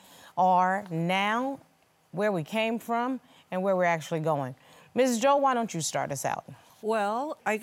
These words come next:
Speaker 2: originally came from Southern California and moved to Northern California in two thousand eleven. So I had a really hard time finding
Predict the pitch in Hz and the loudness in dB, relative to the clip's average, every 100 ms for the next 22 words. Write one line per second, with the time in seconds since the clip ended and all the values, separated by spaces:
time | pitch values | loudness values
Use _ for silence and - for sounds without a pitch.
0 | 220 220 208 214 - 196 - 196 185 180 | -2 -2 0 -4 -2 -4 -4 -6 -2 -2
1 | 185 185 175 175 - 165 165 156 156 - | -2 -2 -2 -2 -4 -4 -4 -6 -8 -18
2 | - - 175 175 185 180 175 170 160 165 | -20 -8 -4 0 -2 -2 -2 0 0 -2
3 | 160 147 151 - 160 151 151 151 170 - | -2 -2 -2 -4 -6 -4 -4 -6 -8 -4
4 | 165 156 156 151 151 147 139 143 - - | -2 0 -2 -4 -2 -4 -6 -10 -14 -20
5 | - - - - 233 - - 214 233 233 | -20 -20 -12 0 2 2 -2 -2 0 2
6 | 240 247 214 220 214 - 202 202 202 - | 2 2 0 0 -2 -2 0 2 0 -2
7 | - 185 190 190 180 175 175 | -2 0 2 0 0 0 0